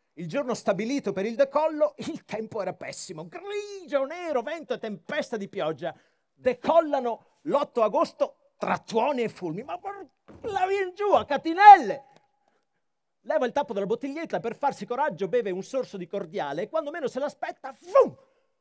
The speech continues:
La botola si apre e lui è giù nel vuoto. Cade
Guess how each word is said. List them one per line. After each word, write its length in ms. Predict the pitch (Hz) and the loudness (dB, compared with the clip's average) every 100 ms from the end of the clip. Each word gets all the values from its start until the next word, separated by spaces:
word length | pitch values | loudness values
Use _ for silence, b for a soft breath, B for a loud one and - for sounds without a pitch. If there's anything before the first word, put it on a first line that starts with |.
| _ | _
La 160 | 285 294 | -2 4
botola 360 | 320 311 254 | 4 4 0
si 200 | 240 320 | 0 0
apre 260 | 285 254 294 | -2 -2 -8
e 40 | |
lui 180 | 285 294 | -10 -14
è 100 | 233 _ | -16 _
giù 500 | - 302 330 330 320 | -20 -16 -12 -10 -10
nel 260 | 294 277 247 | -12 -14 -16
vuoto. 800 | 277 339 349 320 277 240 208 - _ _ _ _ _ _ _ _ _ _ _ _ | -20 -14 -10 -8 -8 -8 -10 -12 _ _ _ _ _ _ _ _ _ _ _ _
Cade 580 | - 285 277 160 127 127 | -12 -8 -8 -8 -14 -18